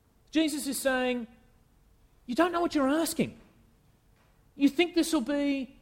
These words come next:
the gravy train. You think this will be the path to Easy Street. But if you come following me, you'll follow me into suffering, possibly even into death."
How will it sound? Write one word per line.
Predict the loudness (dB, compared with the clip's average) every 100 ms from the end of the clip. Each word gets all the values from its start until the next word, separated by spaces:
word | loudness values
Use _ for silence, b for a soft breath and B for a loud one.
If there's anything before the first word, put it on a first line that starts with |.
| -6
the |
gravy | 2 6 8 6 4
train. | 0 0 0 -8 -18 -20 _ _ _ _ -2
You | -2
think | 0 -2
this | -2 -2
will | -2
be | 4
the | 2
path | 2 0 0 2
to | 2 4
Easy | 2 2 0
Street. | -2 0 0 0 -16 -20 _ _ _ _ _ _ _ _ _ _ _ -2
But | 0
if |
you | 0
come | 0 -2 0
following | 2 4 4 2
me, | 0 0 -2 -4 -8 _ _ _ _ _ _ _ _
you'll | -4 -2
follow | 0 0 2
me | 2
into | 0
suffering, | -2 -2 -4 0 -2 -2 -8 -20 _ _ _ _ _ _ _ _ 2
possibly | 2 4 -2 0
even | 2 4
into | 4 2
death." | 4 6 4 0 -18